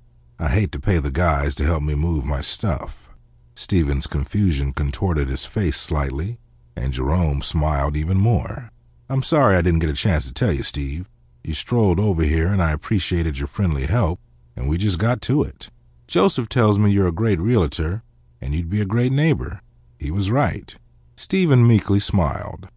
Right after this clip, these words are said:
They heard a screen door shut next door, and both looked in the direction of the sound. Jerome had to adjust his eyes as he looked closer on the enchantment that walked toward him and Stephen. At first, he noticed her neatly polished toes,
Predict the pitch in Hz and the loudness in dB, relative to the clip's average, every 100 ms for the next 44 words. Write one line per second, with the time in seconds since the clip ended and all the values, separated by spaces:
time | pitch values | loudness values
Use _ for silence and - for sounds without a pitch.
0 | _ _ - 90 110 123 92 - 123 120 | _ _ -6 0 2 2 0 -2 0 4
1 | 98 90 117 85 - - 104 76 85 76 | 4 4 2 2 0 0 -2 -2 -2 -2
2 | - 76 65 78 117 - _ _ - 69 | -4 -4 -2 -4 -6 -10 _ _ -8 -4
3 | 69 95 80 - 98 85 82 76 69 71 | -2 0 -2 -2 -2 0 0 0 0 0
4 | 95 110 - 78 71 64 - 113 107 60 | 0 -2 -2 0 -2 -4 -4 -2 -2 -2
5 | 58 - - - - _ _ - 65 80 | -6 -10 -12 -16 -20 _ _ -10 -2 2
6 | 107 82 69 82 71 73 71 92 82 - | 2 2 2 0 0 -2 -2 -2 -2 -2
7 | 71 90 101 67 69 - - - - _ | -2 0 0 -2 -8 -12 -10 -10 -12 _
8 | _ _ 65 62 69 80 69 - 104 104 | _ _ -8 -6 -4 -2 -4 -4 -2 0
9 | - 80 78 73 71 69 - 107 92 71 | 0 0 0 0 -2 -2 0 0 0 -2
10 | 76 71 71 85 73 - 117 98 69 85 | -4 -4 -4 -4 -6 -6 -2 0 0 0
11 | 82 73 - 131 85 58 58 - - _ | 0 -2 -2 -2 -2 -4 -8 -12 -16 _
12 | _ - 82 73 - 113 78 - 90 85 | _ -8 -6 -4 0 4 4 2 2 2
13 | 95 82 78 82 82 98 78 76 - 92 | 2 0 0 0 2 2 0 -4 -2 -2
14 | 78 71 - 113 117 71 - - - - | -2 -4 -4 -2 0 -2 -4 -10 -12 -12